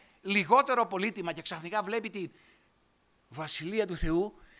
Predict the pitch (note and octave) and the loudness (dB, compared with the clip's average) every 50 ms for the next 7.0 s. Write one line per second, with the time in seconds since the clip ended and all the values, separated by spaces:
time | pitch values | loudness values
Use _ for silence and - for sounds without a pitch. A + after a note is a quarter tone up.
0 | - - _ _ _ _ - E3 D3 E3+ E3+ C3 G3+ A3+ A#3+ A3+ - A3 F#3+ D3 | -20 -20 _ _ _ _ -2 -2 0 2 0 0 0 0 -2 0 0 0 -2 0
1 | - G#3 B3+ C#4 C4 A#3+ - - - F3 E3 - D#3 C#3+ - C3 A2 - - - | -2 0 2 4 6 4 4 2 -2 -2 -4 -2 -2 -4 -6 -6 -6 -6 -6 -4
2 | - D#3 F3 F#3+ F#3+ F3+ A3 A#3+ B3 B3 A3+ - - _ _ - _ _ _ _ | -2 0 0 -2 -2 -2 -4 -4 -4 -6 -10 -14 -20 _ _ -20 _ _ _ _
3 | _ _ _ _ _ _ _ _ _ _ _ _ _ _ _ _ _ _ _ D#3+ | _ _ _ _ _ _ _ _ _ _ _ _ _ _ _ _ _ _ _ -14
4 | F3+ G3 F#3+ - G#3 - F3 A3 A#3 A#3+ A#3+ A#3 A#3 B3 B3+ A#3+ G3 - - - | -14 -8 -6 -6 -6 -4 -4 -2 0 0 2 2 2 2 2 2 0 -2 -2 -10
5 | - _ _ _ _ _ _ _ _ _ _ _ _ _ - - F3+ C4 C#4 C#4+ | -20 _ _ _ _ _ _ _ _ _ _ _ _ _ -16 -4 -2 0 0 4
6 | D4 C#4+ C4 - C4+ B3+ A#3+ G#3+ - - - - C4+ D4 D4+ A3 B2 E2 - - | 4 2 2 2 0 2 2 2 4 4 2 4 4 4 2 2 0 -2 -8 -14